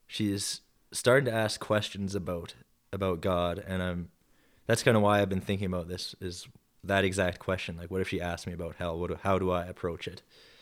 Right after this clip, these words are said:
Um, 'cause kids her age are already talking about it. Like, and just like that, your, uh,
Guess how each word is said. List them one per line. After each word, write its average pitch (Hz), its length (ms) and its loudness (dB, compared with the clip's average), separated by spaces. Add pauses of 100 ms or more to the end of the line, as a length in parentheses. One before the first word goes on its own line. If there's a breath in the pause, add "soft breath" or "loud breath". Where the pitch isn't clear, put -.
(480 soft breath)
Um, 90 380 -10 (680)
'cause 101 280 2 (260)
kids 160 300 4 (440)
her 104 180 4
age 101 220 2
are 101 120 2
already 98 240 2
talking 90 360 -4
about 80 220 -10
it. 87 80 -14
Like, 90 320 -12 (480 soft breath)
and 95 80 -6
just 92 180 -4
like 90 220 -8
that, 90 240 -6 (360)
your, 90 240 -6
uh, 92 220 -12